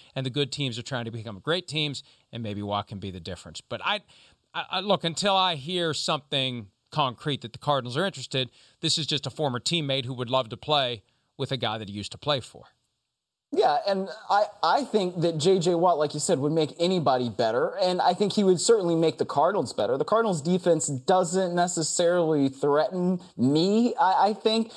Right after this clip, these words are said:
Speaker 2: in terms of what they can really do and how good they can really be at this point. I think that they do need some more pieces, but at the same time,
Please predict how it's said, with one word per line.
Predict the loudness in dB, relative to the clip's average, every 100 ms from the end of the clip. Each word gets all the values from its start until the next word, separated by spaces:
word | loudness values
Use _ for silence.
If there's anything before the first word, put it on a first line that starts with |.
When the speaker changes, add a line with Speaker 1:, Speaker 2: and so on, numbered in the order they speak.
| -4
Speaker 2:
in | -2
terms | 0 0 0
of | -2
what | 2 2 4
they | 2
can | 2 0 2
really | 2 2
do | 2 4
and | 4
how | 2 0
good | 2 0 2
they | 2 2
can | -2
really | 2 2 2
be | 2 2 2
at | 0 0 0
this | 0
point. | 4 2 2
I |
think | 0 -2 0
that | 0
they | 0
do | 2 2
need | 2 2 0
some | 0
more | 2 0
pieces, | -2 -4 0 2 0 -2 -16 -8 2
but | 6 6 4 4
at | 4
the | 4
same | 4 2 2
time, | 2 2 2